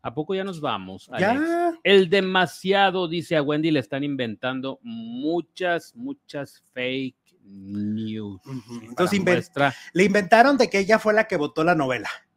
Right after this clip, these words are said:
Speaker 2: No la votó ella. Televisa le ordenó, los ejecutivos de Televisa le ordenaron.
Speaker 1: Ujú.
Speaker 2: Le inventaron lo de la máscara, sí fue a grabar.
Speaker 1: Sí fue a grabar.
Speaker 2: O sea, aquí hay que ser justos, exactos y precisos. Y la queso.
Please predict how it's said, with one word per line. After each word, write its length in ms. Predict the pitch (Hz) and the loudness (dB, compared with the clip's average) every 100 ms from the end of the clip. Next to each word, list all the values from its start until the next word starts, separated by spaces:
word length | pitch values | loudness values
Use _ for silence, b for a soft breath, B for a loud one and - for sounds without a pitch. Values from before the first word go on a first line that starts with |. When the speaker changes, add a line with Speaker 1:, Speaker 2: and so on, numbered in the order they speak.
| _ _ _ | _ _ _
Speaker 2:
No 300 | 147 156 143 | -2 2 4
la 140 | 147 156 | 4 4
votó 320 | 151 - 170 | 2 2 4
ella. 280 | 196 196 156 - _ _ _ | 4 2 -6 -12 _ _ _
Televisa 680 | - 135 127 131 147 - 185 | -4 -4 -4 -4 -6 0 0
le 160 | 160 139 | 2 -2
ordenó, 440 | 117 113 110 120 | -4 -6 -8 -6
los 180 | 107 117 | -8 -10
ejecutivos 560 | 120 127 110 143 170 165 | -10 -12 -6 -2 -2 -2
de 80 | 147 | -2
Televisa 300 | 139 156 180 | 0 0 0
le 100 | 151 | 0
ordenaron. 560 | 113 117 117 107 98 - | -2 -6 -6 -6 -8 -8
Speaker 1:
Ujú. 300 | 123 131 147 117 B B | -6 -2 -2 -2 B B
Speaker 2:
Le 200 | 139 147 | -2 0
inventaron 500 | 160 160 160 208 233 | 0 0 2 4 6
lo 60 | |
de 80 | 214 | 6
la 100 | 175 | 4
máscara, 640 | 170 190 196 - 226 226 - | 4 0 0 4 4 4 -2
sí 360 | - - 156 156 | -10 -8 -6 -8
fue 320 | - 131 123 | -8 -8 -6
a 100 | 131 | -4
grabar. 420 | 139 151 190 175 _ _ _ _ | -2 0 -2 -4 _ _ _ _
Speaker 1:
Sí 160 | - | -20
fue 160 | - 113 | -18 -14
a 40 | |
grabar. 500 | 107 98 90 87 87 - | -12 -10 -8 -8 -10 -2
Speaker 2:
O 40 | |
sea, 200 | 208 196 - | 2 2 2
aquí 220 | 180 240 | 0 2
hay 100 | 254 | 2
que 140 | 262 | 0
ser 420 | 254 240 226 226 - | 0 2 2 0 -8
justos, 920 | - - 240 240 - 294 294 - - | -10 0 2 0 -2 -4 -4 -8 -10
exactos 800 | 160 156 - 220 233 226 - 254 | -6 -6 -2 2 2 0 -8 -4
y 60 | 247 | -4
precisos. 920 | - 135 117 147 127 - - - - _ _ _ _ | -4 -8 -8 -10 -12 -14 -16 -16 -18 _ _ _ _
Y 100 | 151 | -4
la 220 | 147 135 - | -2 -2 -2
queso. 400 | 147 120 - | -6 -6 -8